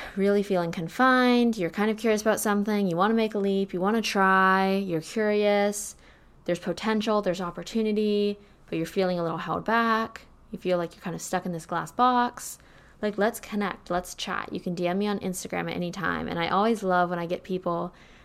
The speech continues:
to say, like, "Oh, I'm not so sure about college," or, "I have this transition coming up in work,"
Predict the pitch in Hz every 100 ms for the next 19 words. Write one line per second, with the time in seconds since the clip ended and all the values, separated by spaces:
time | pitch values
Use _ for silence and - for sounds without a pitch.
0 | - 202 196 170 165 226 240 226 226 -
1 | 226 214 202 202 180 - 254 233 226 226
2 | 220 - 175 175 170 - - - - 208
3 | 214 214 214 202 196 196 208 196 196 180
4 | 165 185 233 226 226 220 220